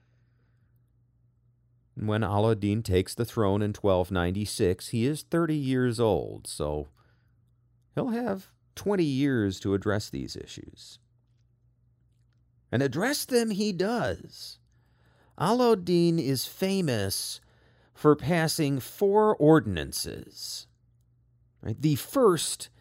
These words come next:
is a financial reform bill. And this is important. He abolishes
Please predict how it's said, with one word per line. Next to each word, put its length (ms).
is 300
a 180
financial 760
reform 560
bill. 380
And 120
this 160
is 400
important. 720
He 460
abolishes 1300